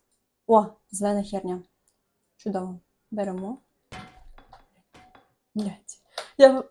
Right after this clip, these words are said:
я не можу. Стійте таке. Не йдіть нікуди. Тримайте.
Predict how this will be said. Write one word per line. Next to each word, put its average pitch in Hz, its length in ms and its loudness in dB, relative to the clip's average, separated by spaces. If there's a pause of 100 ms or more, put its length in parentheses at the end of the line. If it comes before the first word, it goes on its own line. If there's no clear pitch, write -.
(140)
я - 200 0
не 262 120 2
можу. 269 440 0
Стійте - 400 -2
таке. - 220 -12 (160)
Не 330 100 0
йдіть 294 260 -6
нікуди. - 340 -14 (120)
Тримайте. 220 380 -10